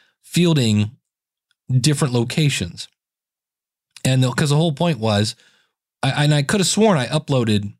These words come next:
Jeff's to that folder. Like, he was there, but I just, somehow I just missed it. But my point is, and I've said this to people,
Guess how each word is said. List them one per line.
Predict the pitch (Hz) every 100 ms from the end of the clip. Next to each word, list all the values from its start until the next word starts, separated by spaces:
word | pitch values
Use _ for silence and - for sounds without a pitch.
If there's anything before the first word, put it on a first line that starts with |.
| _ _ _ _ _
Jeff's | 123 151 120 104 - - - _ _ _ _ _
to | - 175
that | 147 -
folder. | 190 175 101 104
Like, | 110 110
he | 156
was | 139 120
there, | 117 113
but | 127
I | 156
just, | 180 - -
somehow | - 190 180
I | 160
just | 143 131
missed | 120 120 101
it. | - _ _ - _ _
But | 175
my | 202 196
point | 196 262 247
is, | 139 104 - - _ _ _ _ _ 160
and | 165
I've | 165
said | - 240 226
this | 185
to | 165
people, | 147 180 160 104 107